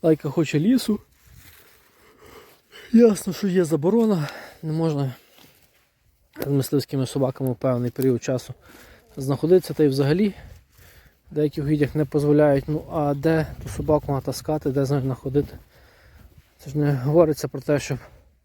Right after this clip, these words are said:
щось стріляти. Там ще якісь вроді до війни були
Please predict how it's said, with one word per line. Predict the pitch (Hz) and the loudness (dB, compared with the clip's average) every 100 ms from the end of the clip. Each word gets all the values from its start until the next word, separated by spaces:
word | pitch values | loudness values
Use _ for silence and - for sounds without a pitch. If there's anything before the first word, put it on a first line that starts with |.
| _ _ _ - _ _ | _ _ _ -20 _ _
щось | - 147 | -4 -4
стріляти. | - - 131 147 165 - 127 - _ _ _ - _ - | -2 -2 2 2 2 -4 -8 -10 _ _ _ -20 _ -16
Там | 143 131 | -12 -12
ще | 139 | -10
якісь | - 131 | -8 -2
вроді | 147 139 131 _ - - - - - - _ | 0 0 -2 _ -20 -20 -20 -20 -20 -20 _
до | 156 143 | 0 2
війни | 139 143 143 | 4 4 2
були | 139 143 135 | 4 2 2